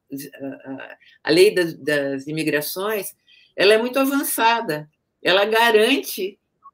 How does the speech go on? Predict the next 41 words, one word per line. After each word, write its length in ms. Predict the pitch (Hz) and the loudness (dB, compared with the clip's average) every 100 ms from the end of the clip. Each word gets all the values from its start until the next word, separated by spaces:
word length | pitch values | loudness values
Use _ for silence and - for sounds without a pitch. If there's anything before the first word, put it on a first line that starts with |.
| _ _ _ _ | _ _ _ _
praticamente 880 | - 208 - - 226 247 269 330 - - | 0 0 0 -4 -2 0 -2 -4 -8 0
tudo, 460 | 269 262 165 147 | 4 4 2 -4
na 120 | 151 156 | -6 -8
saúde, 680 | - 160 180 208 190 170 | -4 0 2 2 0 -2
na 80 | 156 | -8
educação, 800 | 143 147 156 165 - 220 220 214 | -10 -10 -14 -14 -6 -2 0 -2
o 40 | 185 | -4
direito 600 | 160 165 170 170 165 165 | -4 -4 -2 -4 -6 -8
a, 320 | 156 156 147 | -8 -8 -10
a 40 | 180 | -6
todas 440 | 247 262 233 214 | -4 -2 -2 -4
as, 300 | 185 - - - | -6 -8 -12 -14
as 200 | 151 - | -14 -10
coisas. 400 | 147 143 - - _ _ - | -4 -4 -6 -18 _ _ -12
Mas, 180 | 330 | -6
na 120 | 277 254 | -4 -2
verdade, 420 | 254 220 240 254 | -2 0 -4 -2
são 160 | 269 | -4
direitos 340 | 254 240 254 247 | -2 2 0 0
que 120 | 262 | -4
nem 120 | 240 | -4
os 80 | 269 | -4
brasileiros 600 | - 226 226 214 220 - | -4 -4 0 2 2 -2
têm. 500 | - 202 269 269 208 - - - - | -6 0 2 2 -6 -12 -20 -18 -6
A 80 | 190 | 0
grande 260 | 202 208 | 0 0
maioria 480 | 208 202 196 196 202 | 2 2 4 4 4
dos 200 | 190 190 | 2 -6
brasileiros 600 | 190 196 196 196 196 202 | -6 -6 -2 -2 -2 -4
não 140 | 202 208 | -8 -4
tem 260 | 202 196 | -2 -2
acesso 520 | 175 - 165 160 160 | -4 -4 -4 -4 -6
à 60 | 160 | -10
saúde 420 | - 160 165 165 | -6 -2 -2 -2
integral, 580 | 160 170 165 165 160 160 | -6 -4 -2 -2 -2 -2
não 120 | 165 | -6
tem 200 | 165 165 | -8 -10
acesso 440 | 160 - 156 160 165 | -10 -8 -10 -8 -10
à 20 | |
educação, 680 | 160 165 156 - 170 160 | -10 -12 -12 -12 -10 -8
enfim. 340 | 160 - 147 | -10 -12 -14